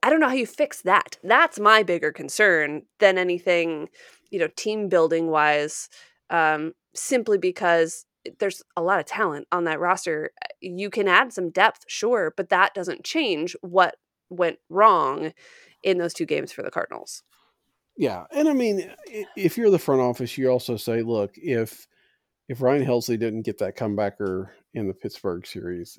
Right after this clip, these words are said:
Speaker 2: and goes
Speaker 1: Right.
Speaker 2: in healthy, you probably win game one." You know, in game two, all it took was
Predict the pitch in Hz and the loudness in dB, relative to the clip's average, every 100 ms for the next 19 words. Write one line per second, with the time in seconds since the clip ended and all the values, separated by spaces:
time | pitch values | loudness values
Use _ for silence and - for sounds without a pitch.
0 | - 110 98 107 104 - 101 113 95 92 | -12 -8 -6 -4 -4 -6 -8 -8 -8 -6
1 | 101 95 95 90 90 _ _ _ _ 127 | -6 -6 -8 -8 -10 _ _ _ _ -8
2 | 123 127 120 110 110 104 101 98 98 101 | -2 -2 -2 -4 -4 -4 -4 -4 -4 -6
3 | 95 92 - _ _ _ _ _ _ _ | -6 -8 -12 _ _ _ _ _ _ _
4 | - 135 120 123 135 131 123 - 127 127 | 0 0 0 0 2 2 0 -2 -2 -2
5 | 127 117 117 104 - 120 - 104 101 98 | -2 0 0 -2 -6 -8 -6 -2 -2 -4
6 | - | -8